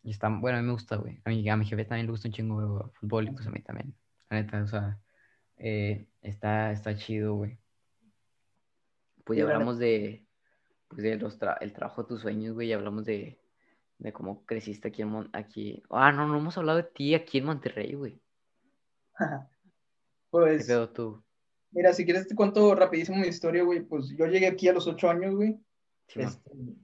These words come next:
Speaker 2: llegué a la misma primaria que mi primo, literalmente, o sea, literal, al siguiente día que llegué, me acuerdo mucho, güey, que al siguiente día que llegué aquí a Monterrey, güey, ya estaba en la primaria de mi primo, güey, o sea, tal cual nada me metieron así, de que "Chinga tu madre, pendejo", güey.
Speaker 1: Simón.
Speaker 2: Este,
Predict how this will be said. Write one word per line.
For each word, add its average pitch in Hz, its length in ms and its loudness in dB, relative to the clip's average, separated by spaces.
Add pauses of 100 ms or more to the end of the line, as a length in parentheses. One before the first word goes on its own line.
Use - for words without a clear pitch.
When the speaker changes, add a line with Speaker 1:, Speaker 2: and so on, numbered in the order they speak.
Speaker 2:
llegué 151 240 4
a 160 40 6
la 180 80 8
misma 214 260 10
primaria 175 280 2
que 196 80 4
mi 160 100 0
primo, 143 300 -4
literalmente, 135 580 -4
o - 20 -12
sea, 113 320 -2 (540)
literal, 151 320 6
al 175 120 8
siguiente 175 360 4
día 196 180 6
que 220 100 6
llegué, 180 180 6
me 165 100 -2
acuerdo 175 320 0
mucho, 190 280 0
güey, 202 140 6
que 190 60 0
al 156 60 -2
siguiente 160 280 -4
día 185 180 0
que 196 120 -2
llegué 156 220 0
aquí 156 180 -6
a 175 40 -4
Monterrey, 170 360 -4
güey, 185 260 0 (1120)
ya 165 100 -2
estaba 175 220 6
en 196 40 8
la 190 80 8
primaria 160 260 2
de 156 60 -2
mi - 20 -4
primo, 139 180 -4
güey, 123 120 -4
o - 40 -12
sea, 120 260 -2 (240)
tal 151 180 0
cual 156 140 2
nada 170 160 8
me 175 60 0
metieron 165 260 -2
así, 143 140 -6
de 139 60 -6
que 139 60 -8
"Chinga 165 180 -8
tu 170 80 -10
madre, 147 180 -4
pendejo", 139 320 -6
güey. 139 200 -14 (720)
Speaker 1:
Simón. 113 160 -4
Speaker 2:
Este, 135 280 -10